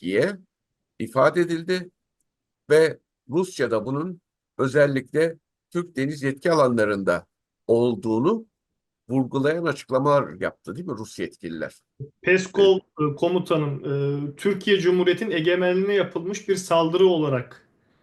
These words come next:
Speaker 2: e, bir açıklama yaptı.
Speaker 1: E, işte bu, bu da Tü-, Türkiye'yi, e, taraf kılmak için yapılmış kasıtlı bir açıklama.
Speaker 2: Evet, bir
Speaker 1: Halbuki, halbuki Türkiye'nin egemenlik alanında değil.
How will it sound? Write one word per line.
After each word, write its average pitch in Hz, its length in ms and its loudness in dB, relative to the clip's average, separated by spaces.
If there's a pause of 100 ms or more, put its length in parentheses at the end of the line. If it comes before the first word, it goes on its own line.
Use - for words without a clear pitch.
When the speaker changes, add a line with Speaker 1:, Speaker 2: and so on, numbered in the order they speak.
(340)
Speaker 2:
e, 135 60 -4 (420)
bir 147 80 -2
açıklama 147 500 -4
yaptı. 139 540 -4 (1000)
Speaker 1:
E, 123 60 -12
işte 143 320 0
bu, 185 260 4
bu 160 140 -4
da 170 240 4 (200)
Tü-, - 320 -6
Türkiye'yi, 165 680 0 (480)
e, 123 200 -2
taraf 147 340 0
kılmak 131 300 -4
için 117 220 -6
yapılmış 135 440 -6
kasıtlı - 460 -6
bir 190 80 2
açıklama. 131 560 -4 (260)
Speaker 2:
Evet, 139 220 -4
bir 165 140 0
Speaker 1:
Halbuki, 165 500 2 (680)
halbuki 170 580 0 (320)
Türkiye'nin 175 480 0
egemenlik 147 480 0
alanında 139 440 0
değil. 104 240 -4